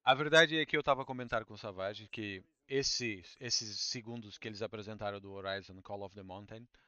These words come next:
eh, pra mim não me disse absolutamente nada. Enquanto eles, pá, em termos de gráfico, tu não consegues ver grande coisa, porque a definição do vídeo não é a melhor.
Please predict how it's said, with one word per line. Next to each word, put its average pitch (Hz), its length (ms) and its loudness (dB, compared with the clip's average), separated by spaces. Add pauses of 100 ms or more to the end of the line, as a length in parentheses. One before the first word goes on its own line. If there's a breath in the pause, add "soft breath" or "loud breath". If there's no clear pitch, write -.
(340 soft breath)
eh, 123 460 6
pra 147 140 -2
mim 151 100 -4
não 160 120 -6
me 160 40 -10
disse 147 220 0
absolutamente 139 580 -4
nada. 90 180 -12 (560)
Enquanto 123 280 -6
eles, 123 200 -10 (220)
pá, 104 160 -6 (160)
em 135 80 -14
termos 147 220 2
de 139 60 10
gráfico, 139 300 12
tu 139 120 -12
não 143 80 -4
consegues 131 320 2
ver 120 140 -4
grande 117 220 0
coisa, 110 260 -4
porque 113 240 -8
a - 20 0
definição 110 520 -8
do 104 100 -14
vídeo 95 280 -12
não 98 160 -10
é 98 60 -8
a 95 40 -10
melhor. 107 320 -8